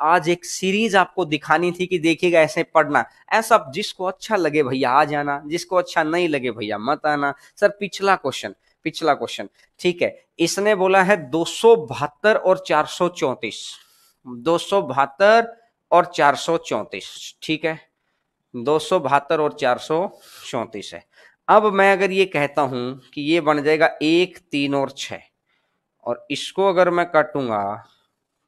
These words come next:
ये बन जाएगा दो, एक और सात। तो ये आ जाएगा, सात में से छह गया तो एक, और सात और एक आठ, इक्यासी।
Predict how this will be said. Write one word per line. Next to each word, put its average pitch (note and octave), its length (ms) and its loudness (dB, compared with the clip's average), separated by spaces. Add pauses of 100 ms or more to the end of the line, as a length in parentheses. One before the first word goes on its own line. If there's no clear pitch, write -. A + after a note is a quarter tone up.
(1040)
ये C#3 160 -2
बन C#3 200 -4
जाएगा D3 240 2
दो, D3 460 -2
एक B2 260 -4
और A#2+ 140 -4
सात। - 360 -10 (2250)
तो A#2 60 -6
ये C3 320 -2
आ C3 240 0
जाएगा, C3+ 320 2
सात C#3+ 500 0
में D#3 200 -2
से D3+ 200 -4
छह C#3+ 300 -2
गया C3+ 280 2
तो C3+ 300 -6
एक, A#2 300 -4 (720)
और A2+ 120 -8
सात C#3+ 440 0
और C3+ 120 0
एक B2+ 200 0
आठ, A#2+ 320 0
इक्यासी। C3 540 -4